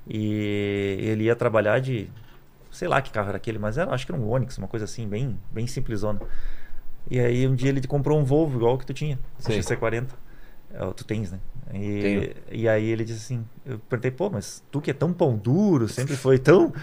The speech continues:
Speaker 1: mão de vaca, não gastou com carro, por que que tu comprou esse carro?" Ele, "Cara, eu não podia mais chegar lá no departamento médico, no hospital, estacionar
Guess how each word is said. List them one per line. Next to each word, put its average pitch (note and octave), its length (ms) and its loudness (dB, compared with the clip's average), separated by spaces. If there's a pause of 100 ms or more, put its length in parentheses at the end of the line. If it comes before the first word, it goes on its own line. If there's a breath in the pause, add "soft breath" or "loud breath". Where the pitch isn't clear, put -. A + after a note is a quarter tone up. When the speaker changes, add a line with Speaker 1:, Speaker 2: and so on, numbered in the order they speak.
(160 loud breath)
Speaker 1:
mão C#3 160 6
de D3 120 6
vaca, D3+ 400 0
não D3 80 0
gastou C#3+ 260 2
com D#3+ 140 -2
carro, C3+ 420 4
por - 120 -12
que F#3 100 -4
que - 60 -12
tu - 80 -6
comprou F#3 240 2
esse F3 100 0
carro?" C#3+ 180 -2
Ele, B2 100 -10
"Cara, - 280 -8 (680 soft breath)
eu - 80 -8
não G#2 80 -2
podia B2 320 4
mais G3 160 2
chegar B2 300 2
lá A#2+ 140 2
no B2 100 0
departamento A2+ 540 -2
médico, B2 420 -2
no C3+ 60 0
hospital, B2+ 380 2
estacionar D#3 680 0